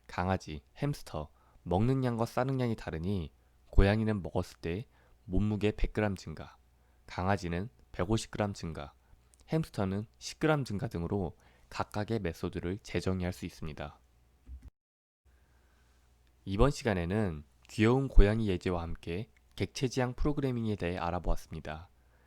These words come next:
유익하게 보셨다면 구독과 좋아요 한 번씩만 눌러주세요.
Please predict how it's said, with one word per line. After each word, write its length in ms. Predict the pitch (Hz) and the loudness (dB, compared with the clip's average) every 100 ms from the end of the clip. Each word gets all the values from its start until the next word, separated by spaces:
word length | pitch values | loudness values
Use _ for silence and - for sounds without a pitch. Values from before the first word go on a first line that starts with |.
| _ _ 104 | _ _ 0
유익하게 420 | 113 - 139 127 | 0 0 -4 0
보셨다면 640 | - - - 78 78 101 - _ - | 0 0 -4 -6 -6 -8 -12 _ -6
구독과 560 | - 107 - 82 82 - _ | 2 2 2 -2 -4 -8 _
좋아요 480 | - 90 85 80 90 | 10 10 10 0 -6
한 160 | - 151 | -10 -4
번씩만 380 | 160 - 127 123 | -4 -2 -4 -2
눌러주세요. 580 | 90 85 - - 73 | -2 -2 -4 -10 -10